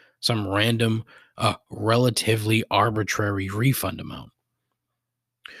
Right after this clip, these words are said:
Will twelve and a half percent make this problem go away? Well, of course it will. I was too fucking lazy to go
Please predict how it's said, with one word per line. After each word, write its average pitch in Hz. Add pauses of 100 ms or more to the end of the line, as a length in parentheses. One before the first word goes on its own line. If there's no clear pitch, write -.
(140)
Will 107
twelve 98
and 104
a -
half 104
percent 113
make 143
this 151
problem 156
go 156
away? 165 (640)
Well, 208
of -
course 294
it 339
will. 262
I 156
was 143
too 214
fucking 220
lazy 202
to 165
go 220